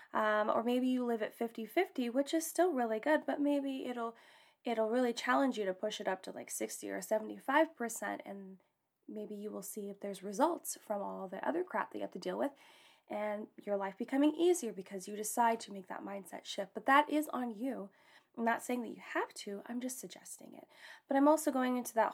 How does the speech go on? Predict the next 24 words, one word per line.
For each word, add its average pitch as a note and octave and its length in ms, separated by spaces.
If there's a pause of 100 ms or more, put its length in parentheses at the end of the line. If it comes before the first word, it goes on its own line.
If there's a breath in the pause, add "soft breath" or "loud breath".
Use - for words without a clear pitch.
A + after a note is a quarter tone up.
whole A3 540
<laughs> G3 60
little G#3+ 140
discussion A3 960
because G#3+ 500 (160)
today D#4 220
we C#4 180
are A#3 120
talking G3+ 340
about, F#3 360 (420 loud breath)
you A3 80
know, G3 300 (260)
ex-, - 440
expectations B3 680
of G3 160
being G#3 180
in F#3+ 80
a F#3+ 40
positive F#3 420
mood - 200
all G2 200
the - 60
time. - 440
So, - 240